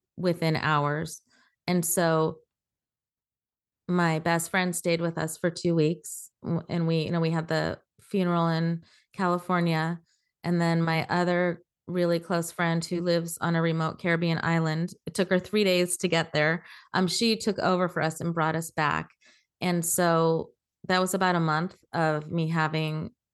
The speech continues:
best friends here to help us figure out paperwork and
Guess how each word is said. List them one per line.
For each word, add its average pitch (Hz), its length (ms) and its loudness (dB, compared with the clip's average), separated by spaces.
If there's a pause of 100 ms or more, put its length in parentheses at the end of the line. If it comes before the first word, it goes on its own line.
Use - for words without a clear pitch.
(760)
best 160 340 0
friends 165 400 0
here 160 340 2
to 156 540 -4 (500)
help 170 320 -2
us - 580 0 (480)
figure 180 220 0
out - 160 -2
paperwork 208 800 0 (100)
and 156 580 -2